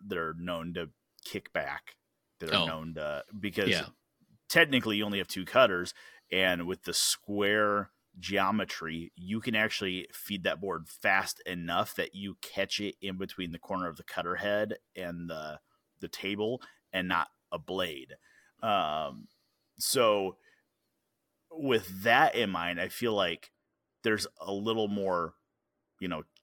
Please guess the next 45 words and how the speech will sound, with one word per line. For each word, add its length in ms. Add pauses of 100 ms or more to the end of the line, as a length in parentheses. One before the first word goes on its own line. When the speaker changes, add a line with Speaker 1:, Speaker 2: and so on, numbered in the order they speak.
(180)
Speaker 1:
chomping 540
action 360
that 120
happens 380
with 80
straight 260
knives, 400
'cause 160
it's 160
like, 300
Speaker 2:
Yeah. 240 (460)
Speaker 1:
cut, 400
no 260
cut, 240 (100)
cut, 300
no 180
cut, 300
cut, 240
no 120
cut. 240
And 100
that's, 300 (220)
you 100
know, 100
that's 160
why 160
they 160
can 140
maintain 380
speed 380
and, 300
and 260
draw 200
less 280
amps 300
than 140
a, 60 (300)
a 80
spiral 340
cutter 300
head, 280 (460)
um, 240
where 100
the 80
spiral 400